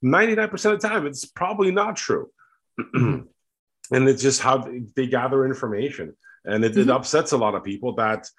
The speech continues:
Speaker 1: they're being fed information that is not true. And when they find out, it's, most of the time, it's too late.
Speaker 2: Yeah.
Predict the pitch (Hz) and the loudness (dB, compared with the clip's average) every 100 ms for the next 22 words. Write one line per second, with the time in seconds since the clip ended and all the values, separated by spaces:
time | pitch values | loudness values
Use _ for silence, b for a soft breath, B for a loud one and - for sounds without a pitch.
0 | b - 113 113 110 104 - 104 110 110 | b 0 0 2 -2 -4 -4 -4 -2 -4
1 | 104 98 110 117 104 98 107 110 87 71 | -6 -6 -4 -2 0 2 2 0 -4 -10
2 | 69 - 92 90 92 95 101 101 98 98 | -12 -10 -8 -6 -6 -4 -2 -2 -4 -4
3 | 95 117 123 98 87 - 92 92 131 85 | -2 0 0 -2 -6 -8 -6 -6 -8 -10
4 | 80 - - 123 147 - _ _ _ _ | -12 -12 -8 -8 -8 -12 _ _ _ _
5 | _ _ _ _ _ _ _ _ _ _ | _ _ _ _ _ _ _ _ _ _
6 | _ _ _ 151 | _ _ _ -14